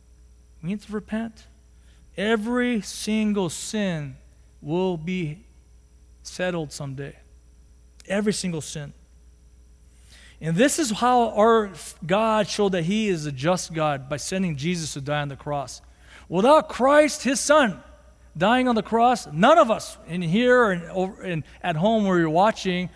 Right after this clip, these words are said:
will ever be forgiven of the sins that we've committed. A just God cannot say, "Okay, wha-, c-, enter into my, uh, into my family. I know all the things you've done."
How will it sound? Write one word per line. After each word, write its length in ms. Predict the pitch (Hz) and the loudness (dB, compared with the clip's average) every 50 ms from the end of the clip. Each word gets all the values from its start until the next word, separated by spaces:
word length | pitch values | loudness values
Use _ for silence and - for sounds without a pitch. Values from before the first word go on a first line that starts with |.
| - - - | -16 -12 -6
will 160 | - 175 190 - - | -4 -4 -4 -4 -2
ever 340 | 220 240 247 214 208 214 | 2 2 2 2 2 0
be 140 | 180 185 190 | 2 2 0
forgiven 560 | - - 175 170 160 175 175 165 160 160 156 | 0 -2 -4 -2 0 0 0 0 -2 -2 -2
of 220 | 151 147 135 165 156 | -2 -4 -6 -8 -8
the 80 | 156 | -8
sins 280 | 135 - - 175 165 151 | -8 -6 -6 -4 -4 -4
that 140 | 139 156 147 | -6 -6 -6
we've 200 | 147 143 127 - | -6 -8 -8 -6
committed. 380 | - 143 143 139 131 131 120 - - - - _ _ - - _ _ _ _ _ _ - - - _ - - _ - _ _ - - | -8 -6 -6 -6 -8 -10 -12 -16 -20 -20 -20 _ _ -20 -20 _ _ _ _ _ _ -20 -20 -20 _ -20 -20 _ -20 _ _ -4 -2
A 80 | 190 196 | 0 0
just 420 | 165 156 247 302 294 285 - 190 | 2 6 6 6 6 4 2 0
God 320 | 180 240 269 285 277 247 | 2 4 6 6 6 4
cannot 480 | - - 233 226 226 240 262 254 226 - | 4 2 2 4 4 4 4 4 2 -2
say, 500 | - - 277 277 262 247 226 208 196 170 | -4 0 4 6 6 6 6 4 2 0
"Okay, 440 | - 202 180 - - 202 185 156 131 - - - - - | 0 -2 -2 2 2 2 2 2 0 -6 -14 -20 -20 -14
wha-, 200 | - 190 208 - - - | -8 -8 -8 -8 -8 -8
c-, 80 | - 220 - | -8 -8 -4
enter 320 | 208 208 214 208 - 214 208 | -2 -2 -2 -2 -2 -2 -2
into 240 | 196 - - 185 | -2 -2 -4 -2
my, 240 | 175 170 165 165 156 | 0 0 0 -2 -4
uh, 460 | 156 170 180 156 147 143 - - 107 - - | -6 -6 -6 -6 -6 -8 -10 -14 -18 -18 -18
into 320 | - - - 165 - 202 | -18 -18 -16 -12 -8 -6
my 160 | 180 165 156 | -4 -4 -4
family. 640 | 135 - 180 180 185 180 175 165 160 160 156 139 147 - | -4 -4 -2 -2 -2 -2 -2 -4 -4 -4 -6 -6 -6 -4
I 100 | 165 165 | -2 0
know 160 | 180 190 180 | 2 2 2
all 400 | 170 156 175 196 214 214 214 196 | 2 6 6 6 6 6 4 2
the 60 | - | 0
things 200 | - 208 196 170 | 0 -2 0 0
you've 120 | 165 156 151 | -2 -2 0
done." 400 | 165 180 175 160 151 147 147 | 0 0 0 0 -2 -4 -6